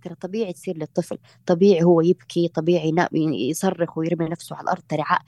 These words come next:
يضرب، حتى لو ضربك، هذه الأشياء كلها طبيعي الطفل يسويها. لكن متى تصير أسلوبه؟ لما نلاقينا نحن جاوبنا معاها.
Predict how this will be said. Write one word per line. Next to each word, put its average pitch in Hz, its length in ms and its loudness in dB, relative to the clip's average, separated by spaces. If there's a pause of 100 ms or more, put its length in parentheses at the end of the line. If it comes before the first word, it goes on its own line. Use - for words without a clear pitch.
(520)
يضرب، 196 400 2
حتى - 260 -8
لو 190 80 -2
ضربك، 180 440 -6
هذه 190 60 -8
الأشياء 208 240 -8
كلها 220 160 -6
طبيعي 185 320 -6
الطفل 156 300 -18
يسويها. 151 420 -20 (1040)
لكن 247 420 6 (1040)
متى 202 260 2
تصير 202 600 2
أسلوبه؟ 220 600 4 (560)
لما 160 240 0
نلاقينا 170 460 -2
نحن 185 220 -6
جاوبنا 160 460 -2
معاها. 143 420 -10